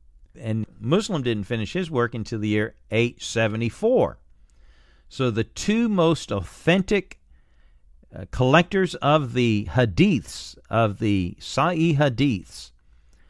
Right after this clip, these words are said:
are being produced about, uh, a hundred years after the life of Muhammad himself,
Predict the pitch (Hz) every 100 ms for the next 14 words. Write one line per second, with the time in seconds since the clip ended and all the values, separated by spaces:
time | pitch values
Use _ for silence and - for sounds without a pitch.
0 | - - _ 107 110 98 147 123 - 110
1 | 95 196 135 85 - - _ _ - _
2 | _ - - - 107 98 123 127 120 -
3 | - 113 110 98 92 - 92 90 107 165
4 | 160 135 127 139 139 117 - - - -
5 | 123 151 - 131 113 107 110 117 135 -
6 | 101 104 92 127 180 110 - 95 101 -
7 | 170 139 - -